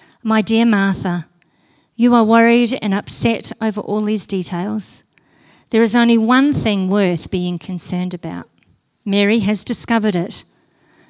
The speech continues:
and it will not be taken away from her." It's a discovery resting at the feet of Jesus. It's a discovery on how, that we each have to take of how we find ourselves at his feet.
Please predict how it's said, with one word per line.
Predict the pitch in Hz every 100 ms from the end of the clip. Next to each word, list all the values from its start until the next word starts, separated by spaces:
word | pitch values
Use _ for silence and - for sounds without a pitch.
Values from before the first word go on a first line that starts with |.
| _
and | 190 185
it | 196
will | 196
not | 202 226 -
be | 214
taken | 196 190 190 - 185 175 190
away | 196 175 160
from | 151 - 170
her." | 180 175 _ _ _ _ _ _ _ _ _ _ _ _ -
It's | -
a | 190
discovery | 208 - 190 185 196 175 165 _ _ _ _ _ _ _ -
resting | 151 175 - 202 180
at | -
the | -
feet | 180 180
of | 180
Jesus. | - 180 180 180 190 - _ _ _ _ _
It's | - 208
a |
discovery | 214 - - 208 214 208 185 180 - _ _ -
on | 190
how, | 190 208 202 208 - -
that | - 226
we | 233
each | 233 -
have | 240 -
to | 240
take | - 208 180 -
of | 160
how | 175 196
we | 190
find | 190 202 190 185
ourselves | 170 - 185 180 156
at | - 175
his | 180 165
feet. | - 175 - -